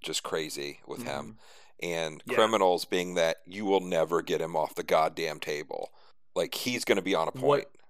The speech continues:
Speaker 1: forever.
Speaker 2: Yeah, that's kinda true. Defenders as well. How do you kill him in Defenders when you can heal five of them every turn? Like, he's not going anywhere.
Speaker 1: So he does
Speaker 2: Uh,
Speaker 1: have
Speaker 2: how about
Speaker 1: use.
Speaker 2: this? Uh,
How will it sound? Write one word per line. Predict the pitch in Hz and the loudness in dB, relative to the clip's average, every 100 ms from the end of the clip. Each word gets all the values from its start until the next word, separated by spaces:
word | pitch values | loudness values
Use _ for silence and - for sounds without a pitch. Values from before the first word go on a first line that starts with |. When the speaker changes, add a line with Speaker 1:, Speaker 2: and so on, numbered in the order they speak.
| - | -6
Speaker 1:
forever. | 95 76 78 - - | -2 0 -2 -4 -6
Speaker 2:
Yeah, | 143 151 151 143 | 0 2 4 4
that's | 139 135 | 2 -2
kinda | - 113 98 | -10 -12 -12
true. | - 107 120 - - - - | -12 -14 -14 -20 -20 -20 -14
Defenders | 123 139 147 180 160 120 | -8 -6 -2 0 0 -2
as | 120 | -6
well. | 143 147 127 | 0 0 2
How | 143 | 0
do | 143 | 0
you | 156 | 0
kill | 139 151 | -2 0
him | 147 | 0
in | 139 | 0
Defenders | 131 131 135 143 113 | -4 -6 -4 -2 -4
when | 120 | -8
you | 120 | -10
can | 123 | -8
heal | 123 127 | -4 -4
five | - 117 120 | -2 -4 -4
of | 123 104 | -6 -14
them | 104 107 | -16 -14
every | 98 101 | -14 -14
turn? | 110 107 104 127 | -14 -16 -16 -10
Like, | 127 123 | -8 -8
he's | - 139 | -6 0
not | 180 | 0
going | 165 127 | 2 -2
anywhere. | 120 123 107 107 - - - - - | -4 -6 -6 -8 -16 -20 -20 -20 -8
Speaker 1:
So | - 139 | 4 4
he | 170 | 8
does | 151 208 | 10 10
Speaker 2:
Uh, | 202 | 10
Speaker 1:
have | 139 | 8
Speaker 2:
how | 175 | 8
about | 185 | 8
Speaker 1:
use. | 160 131 | 6 4
Speaker 2:
this? | 170 190 120 - - | 6 6 4 -4 -2
Uh, | 151 147 139 | 2 4 4